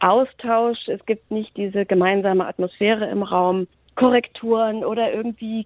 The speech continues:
körperliche Hinweise oder so fallen natürlich weg und ich sehe die Leute einfach nicht. Also das heißt, ich <laughs> kann viel weniger persönlich natürlich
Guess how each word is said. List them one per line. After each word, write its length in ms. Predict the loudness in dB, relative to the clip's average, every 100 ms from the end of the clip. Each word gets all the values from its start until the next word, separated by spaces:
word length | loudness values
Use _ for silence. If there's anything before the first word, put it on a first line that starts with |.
| _ _ -12
körperliche 640 | -4 -4 -2 -2 -2 -4
Hinweise 680 | -2 0 2 2 2 0 -4
oder 320 | -4 -4 -4
so 380 | -4 -4 -4 -6 0
fallen 220 | 2 4
natürlich 340 | 2 -2 -6 -4
weg 260 | -2 -2 -4
und 280 | -6 -6 -4
ich 100 | -6 0
sehe 120 | 4
die 80 | 4
Leute 280 | 4 2
einfach 340 | 0 -2 -4 -6
nicht. 260 | -6 -6
Also 160 | -8 -8
das 80 | -2
heißt, 200 | -4 -2
ich 140 | -4 -4 -4 -6 -8 -10
<laughs> 360 | -12 -14 -8
kann 420 | 0 2 2 0 -2
viel 240 | -2 0
weniger 400 | 0 0 0 0
persönlich 500 | -2 -6 -6 -6 -4
natürlich 440 | -4 -2 -2 -2